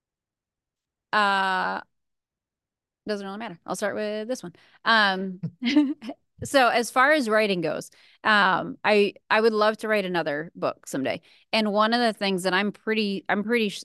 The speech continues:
certain that if I do, if God gives me another book to write someday, it's going to essentially be all about Genesis three, um, the fall. I've spent so much time with Eve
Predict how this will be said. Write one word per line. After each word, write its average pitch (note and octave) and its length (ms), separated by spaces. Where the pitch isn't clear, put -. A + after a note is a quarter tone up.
certain D3+ 580
that F#3 140
if G3 180
I F#3 120
do, D#3+ 380
if - 120
God F#3+ 240
gives E3+ 200
me E3+ 100
another D#3 260
book D3+ 200
to D#3+ 100
write D3 160
someday, D#3 280
it's - 300
going F3 320
to E3 180
essentially E3 680
be F3+ 220
all F3 220
about D#3+ 300
Genesis E3 520
three, D3+ 320
um, D3+ 260
the F3 160
fall. - 360
I've G3+ 260
spent F#3 500
so A3 280
much - 280
time A3+ 360
with F#3 160
Eve A#3+ 560